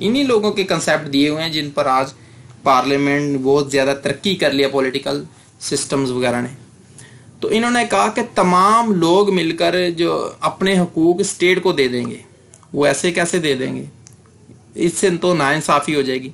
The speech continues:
अच्छा, तो इससे नाइंसाफ़ी क्यों नहीं होगी? वो इस तरह नहीं होगी कि तमाम लोग जब स्टेट को राइट दे देंगे, वो तो स्टेट तो वो खुद ही लोग बनाएंगे, तमाम लोग उसके कानून बनाने में शरीक हो गए, वो कानून खुद बनाएंगे लोग,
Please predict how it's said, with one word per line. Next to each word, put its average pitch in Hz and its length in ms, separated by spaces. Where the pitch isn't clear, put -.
अच्छा, - 300
तो 180 120
इससे 185 180
नाइंसाफ़ी 202 520
क्यों 233 300
नहीं 208 200
होगी? 151 180
वो 175 180
इस 180 240
तरह 226 240
नहीं 214 120
होगी 175 320
कि 220 60
तमाम 190 600
लोग 175 260
जब 175 160
स्टेट 165 360
को 180 120
राइट 139 320
दे 180 160
देंगे, 208 220
वो 214 80
तो 214 100
स्टेट 180 400
तो 208 60
वो 202 120
खुद 202 220
ही 220 60
लोग 175 280
बनाएंगे, 151 360
तमाम 175 640
लोग 165 240
उसके 170 340
कानून 147 640
बनाने 135 400
में 170 180
शरीक 151 480
हो 139 140
गए, 170 200
वो 165 100
कानून 170 480
खुद 196 260
बनाएंगे 139 440
लोग, 117 280